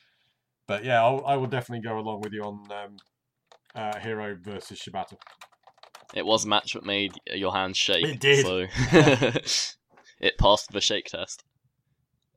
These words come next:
Speaker 2: And yeah, Rob, it was Rob's favourite, my favourite, uh, certainly one of your <laughs> favourites.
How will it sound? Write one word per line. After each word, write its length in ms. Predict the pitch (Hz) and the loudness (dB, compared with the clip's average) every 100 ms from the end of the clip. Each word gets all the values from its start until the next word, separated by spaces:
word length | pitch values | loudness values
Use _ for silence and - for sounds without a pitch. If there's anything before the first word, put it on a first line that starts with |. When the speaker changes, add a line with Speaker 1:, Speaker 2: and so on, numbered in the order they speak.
| - | -4
Speaker 2:
And 520 | 95 87 90 87 90 - _ _ _ _ _ | -2 -2 -4 -8 -14 -18 _ _ _ _ _
yeah, 260 | 87 92 90 - | -6 -2 -2 -6
Rob, 400 | - 104 101 98 87 _ _ | -8 -2 0 -2 -10 _ _
it 120 | 80 - | -16 -12
was 120 | 92 | -12
Rob's 200 | 95 92 | -10 -8
favourite, 400 | - 98 95 98 | -4 -4 -4 -6
my 160 | - 95 | -6 -8
favourite, 480 | - 95 92 92 90 _ _ _ - | -8 -10 -8 -8 -8 _ _ _ -4
uh, 300 | 95 92 90 - _ _ _ - | -2 0 -2 -6 _ _ _ -6
certainly 320 | - 98 92 | 0 0 0
one 240 | 87 101 | 2 2
of 80 | 101 | 2
your 140 | 95 98 | 0 2
<laughs> 0 | |
favourites. 560 | 110 107 117 - - | 2 4 0 -2 -6